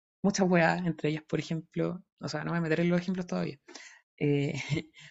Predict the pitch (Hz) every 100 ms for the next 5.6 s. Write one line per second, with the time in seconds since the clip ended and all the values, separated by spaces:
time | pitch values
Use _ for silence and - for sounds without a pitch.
0 | _ - 151 151 151 147 147 151 - -
1 | 175 - 151 - 160 156 175 190 175 170
2 | 175 180 - 165 165 - 165 165 165 160
3 | 160 156 160 160 160 185 170 151 151 147
4 | 147 160 - - 151 165 170 175 170 170
5 | 175 170 175 180 -